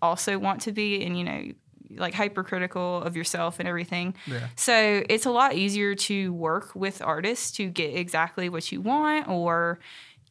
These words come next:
Speaker 1: you create these great bonds with these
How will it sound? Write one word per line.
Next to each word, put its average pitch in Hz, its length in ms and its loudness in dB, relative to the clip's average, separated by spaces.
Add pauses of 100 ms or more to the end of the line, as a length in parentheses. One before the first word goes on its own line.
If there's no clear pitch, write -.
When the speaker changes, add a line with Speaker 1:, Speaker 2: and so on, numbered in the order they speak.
Speaker 1:
you 226 300 -2
create 262 380 -2
these 226 180 0
great 208 400 -2
bonds 196 560 2
with 175 220 -4
these 175 460 -4